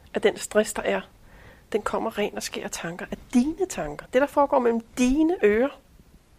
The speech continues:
Fordi vi er rigtig gode til at lave gode historier.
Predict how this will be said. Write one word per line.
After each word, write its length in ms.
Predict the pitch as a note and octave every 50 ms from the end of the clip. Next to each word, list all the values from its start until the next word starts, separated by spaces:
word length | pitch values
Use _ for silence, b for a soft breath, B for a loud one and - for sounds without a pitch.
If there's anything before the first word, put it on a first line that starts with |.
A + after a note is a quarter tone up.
| _ _ _ _ _ _ _ _ _ B B B B B B B B B B B
Fordi 480 | - - - B3 A#3 - D4 D#4 D4+ D4
vi 140 | D4 C#4 B3
er 60 | G#3+
rigtig 320 | A3 B3 C4 - - C4+ -
gode 240 | A#3+ A#3+ B3+ C4 C4
til 120 | - C4
at 120 | A#3 A3
lave 140 | G#3 G3+ G3
gode 240 | G3 - A3 A#3+ B3+
historier. 520 | A#3+ A3+ - - C4+ - - G#3+ G3+ -